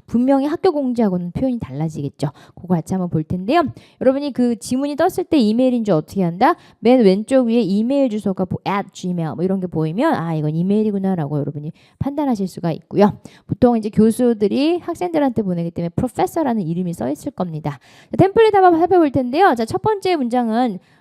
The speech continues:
어, 선생님, 그 교수님이 학생들한테 보낸 그 이메일 내용을 정리하는 게 되겠죠. 그래서 지문에 따르면 하고 들어가는 표현 똑같아요. 우리 큰 소리로 읽어볼게요. According to the reading.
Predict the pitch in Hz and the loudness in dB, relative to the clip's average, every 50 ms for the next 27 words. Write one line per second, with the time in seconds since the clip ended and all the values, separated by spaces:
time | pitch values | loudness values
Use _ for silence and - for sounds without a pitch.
0 | _ _ - 170 170 185 196 - 349 381 427 403 370 262 - 247 226 - 226 233 | _ _ -6 -4 -4 -2 -2 -2 0 0 -2 -2 -2 -2 -4 -4 -2 -2 -2 -2
1 | 247 339 339 330 330 339 349 370 - 427 427 392 403 381 359 302 320 240 240 220 | -2 -4 -4 -4 -2 -2 -2 -2 -2 -2 0 2 2 2 2 2 0 0 0 0
2 | 220 226 226 214 - 196 185 175 180 202 226 247 262 254 233 180 165 160 165 165 | 0 -2 -2 -2 0 0 0 2 2 2 2 2 2 2 2 2 0 0 0 -2
3 | 160 - 156 151 170 190 220 226 214 202 190 180 156 147 143 151 - - 180 170 | -4 -6 -6 -6 -4 -2 0 0 0 0 -2 -2 -2 -2 -4 -4 -4 -2 -2 0
4 | 160 165 165 190 294 311 240 - - - - _ _ - - - 240 254 302 359 | 0 0 0 4 4 4 4 2 0 -10 -20 _ _ -4 -2 0 0 2 2 0
5 | 392 392 - 370 349 349 330 330 320 277 269 262 254 208 196 190 202 196 196 185 | 0 0 2 0 0 0 -2 -2 -2 0 0 2 4 4 4 4 4 2 0 -2
6 | 190 170 185 - 262 - 277 269 247 - 247 254 294 403 415 285 214 214 - 277 | -4 -4 -4 -6 -6 -6 -6 -8 -4 -2 0 2 2 2 2 2 0 0 -2 -2
7 | 277 262 269 254 226 185 202 220 233 202 175 175 - 190 233 330 381 - - - | 0 2 2 4 4 4 4 4 4 4 2 2 2 2 4 4 2 0 -4 -14
8 | - _ _ - 202 - - 240 240 262 302 370 392 - 320 320 302 285 294 302 | -20 _ _ -4 -4 4 6 8 8 8 6 2 -2 0 0 2 2 4 2 2
9 | 269 233 185 170 156 - - - | 2 0 -2 -2 -4 -6 -10 -14